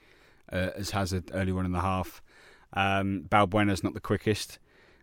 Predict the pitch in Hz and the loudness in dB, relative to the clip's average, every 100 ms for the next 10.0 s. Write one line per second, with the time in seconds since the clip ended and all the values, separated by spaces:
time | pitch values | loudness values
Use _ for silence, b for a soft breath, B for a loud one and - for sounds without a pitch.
0 | - 98 104 104 101 127 120 123 131 139 | -6 0 2 2 4 6 6 6 -2 -12
1 | - 139 - 170 143 123 143 160 104 107 | -4 -2 2 2 4 4 4 4 4 4
2 | 101 104 78 95 101 98 107 123 143 127 | 4 2 -2 -2 -2 0 -2 0 0 0
3 | - 120 101 92 - 139 117 92 107 107 | 0 -2 -2 -4 -4 0 0 0 2 2
4 | 98 101 82 120 104 127 113 85 104 104 | 0 -2 -4 -4 2 2 0 -6 -4 -2
5 | 104 92 - - b b b b b b | -2 -4 -8 -14 b b b b b b
6 | - 104 104 101 101 98 92 - _ _ | 0 2 4 2 0 -4 -8 -20 _ _
7 | _ - - 101 98 78 107 98 104 98 | _ -20 -16 -10 -10 -2 2 2 2 0
8 | 98 90 90 - 110 - 92 - 98 92 | 0 -2 -2 0 0 -2 -8 -6 -4 -4
9 | - _ _ _ _ _ - 95 85 | -6 _ _ _ _ _ -10 -10 -10